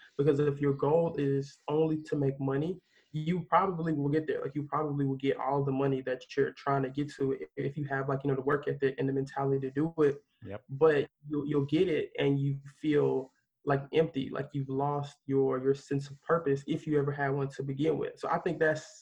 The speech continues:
Speaker 1: so, I think that's such an amazing point. And back, same, on that same origin story piece, if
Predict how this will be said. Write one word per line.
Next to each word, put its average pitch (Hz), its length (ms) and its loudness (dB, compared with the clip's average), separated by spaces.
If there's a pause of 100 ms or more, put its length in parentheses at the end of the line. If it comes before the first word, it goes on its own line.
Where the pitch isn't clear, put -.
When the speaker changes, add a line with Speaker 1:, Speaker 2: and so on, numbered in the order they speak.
(100)
Speaker 1:
so, 151 340 2 (280)
I 160 40 6
think 170 140 4
that's 151 240 0
such 160 220 2
an 143 80 4
amazing 139 440 2
point. 156 280 2 (500)
And 147 520 4
back, 160 260 2
same, 190 340 -4
on 165 100 2
that 160 120 2
same 165 240 0
origin 165 300 0
story 143 260 2
piece, 143 400 -4 (320)
if 139 160 -6